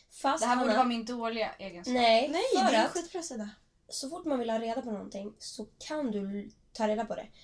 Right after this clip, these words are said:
Speaker 1: Alltså det spelar ingen roll vad det finns för hinder. Alltså du, du får reda på det. Och det är ju, eh, mest detektiv.
Speaker 3: Ehm, sen är ju Hanna också kanske... Jag tycker väl ändå Hanna, även om Frida, ja, du, du,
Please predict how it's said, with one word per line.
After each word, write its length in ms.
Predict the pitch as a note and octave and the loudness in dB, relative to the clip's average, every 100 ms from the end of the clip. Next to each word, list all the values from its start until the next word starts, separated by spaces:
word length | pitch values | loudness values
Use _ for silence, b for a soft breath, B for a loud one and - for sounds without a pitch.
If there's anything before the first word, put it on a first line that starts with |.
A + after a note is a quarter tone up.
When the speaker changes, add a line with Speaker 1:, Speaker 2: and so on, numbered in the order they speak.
| b | b
Speaker 1:
Alltså 160 | A3+ A#3 | -8 -6
det 60 | |
spelar 200 | - D#4 | 0 2
ingen 180 | C#4+ A3+ | 4 4
roll 160 | A3 G3+ | 2 0
vad 320 | A3 G#3+ G#3 | 2 2 2
det 80 | A3 | -2
finns 320 | G3 G3+ - | -6 -6 -4
för 60 | |
hinder. 340 | B3 D#4 G#3 G3+ | -2 -2 -4 -4
Alltså 220 | G#3+ A3 | -4 -4
du, 380 | G#3 B3 C4+ G#3 | -2 -2 -4 -4
du 300 | B3 D4 C4+ | -4 -4 -6
får 140 | C#4 | -4
reda 180 | C4 C#4+ | -2 -2
på 120 | G#3 | -4
det. 100 | - - - - - - - | -6 -10 -14 -12 -10 -10 -8
Och 180 | G#3 - | -8 -4
det 140 | A#3 | -2
är 240 | D#4 B3+ A#3+ | -2 -4 -6
ju, 420 | A3+ A3 G#3 F3+ | -2 -2 -2 -2
eh, 500 | G3+ F3+ F3 F#3 F3+ | -2 -2 -2 -6 -4
mest 460 | G3 A3 G#3+ - E3 | 0 0 -2 -8 -8
detektiv. 760 | F3 - E3+ - - - - - _ | -8 -10 -10 -10 -10 -12 -14 -20 _
Speaker 3:
Ehm, 440 | A#3+ A#3+ A#3+ A3+ - A3+ A3+ A3 | 0 2 2 -2 -10 -12 -10 -4
sen 240 | D4 C#4 | -2 -2
är 40 | D4 | -2
ju 80 | |
Hanna 320 | C#4+ C4+ A#3+ A#3 | -2 -2 -2 -4
också 500 | - A3+ A3 G#3+ G#3+ - | -4 0 0 0 -4 -10
kanske... 480 | A#3 A3+ A3 G#3+ G#3+ _ _ _ _ _ _ _ - | -4 0 0 0 -6 _ _ _ _ _ _ _ -4
Jag 220 | G#3+ G4+ C5+ | 4 4 4
tycker 220 | F4 C#4+ | 0 0
väl 140 | C4 B3+ | 0 -2
ändå 180 | A#3+ A#3 | -2 0
Hanna, 460 | A#3 A3 G#3 G#3 | 0 0 0 -2
även 220 | C4 C#4 | -2 -2
om 100 | E4+ | -2
Frida, 340 | E4+ D4+ C4+ C4+ | -2 -2 0 2
ja, 480 | C4 C4+ C4+ D4+ - _ | 2 4 4 2 -6 _
du, 500 | A3 B3+ D4 D4 C4+ | -6 -4 -2 -4 -6
du, 380 | A3+ C4 C#4 C#4+ | -6 -4 -4 -4